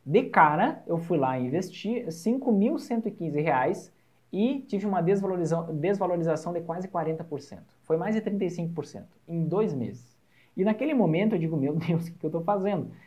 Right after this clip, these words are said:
E eu fui buscar uma forma de eu, eu queria investir em ações com mais segurança, porque naquela época, na minha cabeça, investimento na bolsa era a mesma coisa que investimento em ações. Pra mim eram duas coisas iguais,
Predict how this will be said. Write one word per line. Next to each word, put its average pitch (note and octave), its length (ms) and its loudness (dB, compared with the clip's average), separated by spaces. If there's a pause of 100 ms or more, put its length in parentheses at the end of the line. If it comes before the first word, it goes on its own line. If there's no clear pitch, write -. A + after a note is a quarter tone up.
(140)
E E3+ 60 2
eu F#3+ 80 10
fui A#3 160 4
buscar A3+ 340 6
uma G#3+ 160 6
forma F3 560 4
de D3 160 2
eu, F#3 460 2 (320)
eu F#3+ 120 0
queria G#3+ 240 -2
investir A3+ 520 0
em G#3+ 180 2
ações F3+ 640 -2
com A3 100 0
mais F#3 200 -4
segurança, A3 440 0
porque E3+ 160 -6
naquela F3 380 -2
época, D#3+ 520 -2 (280)
na D3+ 80 -4
minha F#3+ 180 0
cabeça, D3+ 720 0 (440)
investimento F3+ 480 -4
na F#3 120 -4
bolsa F3 480 0
era D4+ 140 -8
a - 20 -8
mesma F#3+ 180 -8
coisa E3 180 -4
que - 80 -8
investimento D#3 380 -6
em E3 60 -8
ações. E3+ 440 -8 (200)
Pra - 120 -8
mim C#3+ 120 -4
eram F3 180 -4
duas E3+ 180 -2
coisas E3+ 300 -4
iguais, D3+ 500 -2